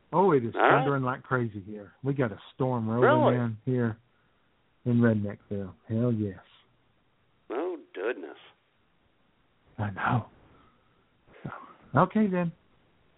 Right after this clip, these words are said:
Speaker 1: Happy Mother's Day, Matt.
Speaker 2: Same to you, J-Man.
Speaker 1: <laughs> And we'll be back next week, probably with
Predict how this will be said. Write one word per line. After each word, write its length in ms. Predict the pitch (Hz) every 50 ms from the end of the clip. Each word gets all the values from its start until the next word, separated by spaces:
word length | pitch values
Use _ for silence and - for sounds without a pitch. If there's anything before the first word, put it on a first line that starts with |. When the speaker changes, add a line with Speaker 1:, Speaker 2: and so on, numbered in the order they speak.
| _ _ _
Speaker 1:
Happy 600 | - - - - - - - 135 143 139 - 143 127
Mother's 340 | 123 120 110 104 101 95 - -
Day, 200 | - 92 90 92 - _ _ _ _ _ _ _ _ -
Matt. 280 | 117 104 95 98 - - - _ _ _ _ _ _ _ _ _ _ _ _ - - - - - - _ _ _ _ - - - - -
Speaker 2:
Same 180 | 131 123 120 104 -
to 60 | 139 113 -
you, 160 | 117 92 87 87 -
J-Man. 1900 | - 82 76 76 76 82 78 - - - - _ _ _ _ _ _ _ _ _ _ _ _ _ - - - _ _ _ - - _ - - - -
Speaker 1:
<laughs> 0 | - - - - - _ - 254 269 269 - 160 151 - -
And 140 | 135 123 120
we'll 140 | 131 143 143
be 100 | 147 160
back 260 | 143 147 143 147 170
next 320 | 165 151 151 143 - -
week, 220 | - 143 139 135 131 131 _ _ _ _ _ _ _ _ _ _ _ _ _ _ _ _ -
probably 640 | - 175 165 165 151 135 127 107 117 113 110 104 95 _ _ _ _ _ _ _ _ _ _ -
with 220 | 123 127 120 110